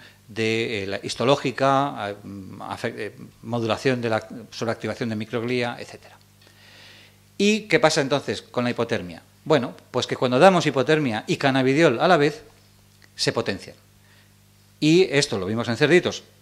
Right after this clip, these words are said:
a corto plazo, lo tenemos aquí, como se puede ver, ya lo tenemos publicado, vemos cómo a nivel histológico, a nivel de, eh, de estrés oxidativo, de neuroinflamación, de apoptosis,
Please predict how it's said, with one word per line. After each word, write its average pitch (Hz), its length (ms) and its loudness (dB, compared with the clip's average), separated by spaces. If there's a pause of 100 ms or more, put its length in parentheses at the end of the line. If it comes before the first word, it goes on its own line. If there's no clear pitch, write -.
(140)
a - 80 -12
corto 123 300 0
plazo, 214 440 4 (260)
lo 95 140 -10
tenemos 98 340 -14 (240)
aquí, 107 220 -12
como 107 160 -8
se 107 100 -8
puede 107 200 -6
ver, 135 100 0
ya 110 120 0
lo 104 80 -4
tenemos 110 280 -6
publicado, 190 580 2 (260)
vemos 135 340 4
cómo 143 320 4 (180)
a 110 80 -2
nivel 110 280 2
histológico, 170 760 4 (180)
a 107 80 -4
nivel 113 400 -2
de, 113 520 -2
eh, 104 140 -10
de 104 640 -4
estrés 107 200 -6
oxidativo, 151 680 2 (180)
de 120 140 -2
neuroinflamación, 147 1000 2 (280)
de 113 120 -2
apoptosis, 147 720 0